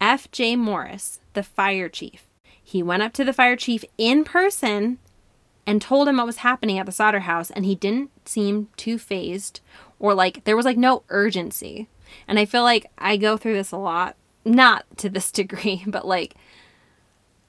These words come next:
we're late to something, and I'm like, "Oh my gosh, we're already late," and my husband just, like, is just sitting there, and I'm like, "What are you, like, where's the urgency?"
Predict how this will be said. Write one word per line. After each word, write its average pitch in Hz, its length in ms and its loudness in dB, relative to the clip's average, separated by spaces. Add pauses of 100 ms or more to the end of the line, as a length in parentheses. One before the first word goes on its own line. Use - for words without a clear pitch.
(800)
we're 175 240 -4
late 175 260 -2
to 220 120 -4
something, 226 680 0 (580)
and 185 140 -2
I'm 190 120 0
like, 180 180 -2
"Oh 208 100 0
my 240 140 2
gosh, 269 340 8
we're 208 80 -2
already 214 300 0
late," 269 320 -2
and 202 100 -8
my 202 100 -6
husband 196 380 -6
just, 180 160 -12
like, 175 220 -10 (340)
is 175 100 -12
just - 220 -10
sitting 185 300 -8
there, 190 300 -8
and 185 100 -12
I'm 185 100 -8
like, 190 220 -12
"What 202 100 -10
are 214 60 -8
you, - 80 -16 (500)
like, 196 220 -10 (140)
where's 214 200 -6
the - 180 -10
urgency?" 180 640 -10